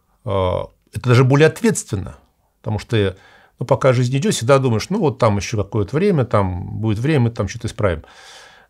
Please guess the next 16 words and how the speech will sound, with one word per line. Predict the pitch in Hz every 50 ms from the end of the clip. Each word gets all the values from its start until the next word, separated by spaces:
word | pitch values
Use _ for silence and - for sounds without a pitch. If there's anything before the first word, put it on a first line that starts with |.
| _
А, | - - -
хотя | - - 107 107 - 113
вот | 101 98
бывает, | 98 95 104 107 107 104 - -
к | -
сожалению, | - 101 98 101 98 95 92 87 - - -
уже | 90 87 90 90 90
и |
времени | 90 90 92 87 87 85 80 78 82 82 85 92
для | 92 87
исправления | - - - 92 92 87 85
остается | 82 - - 92 87 82 - - - 92
в |
рамках | 85 82 87 - - -
этой | - - 90
жизни. | 87 85 80 90 87 -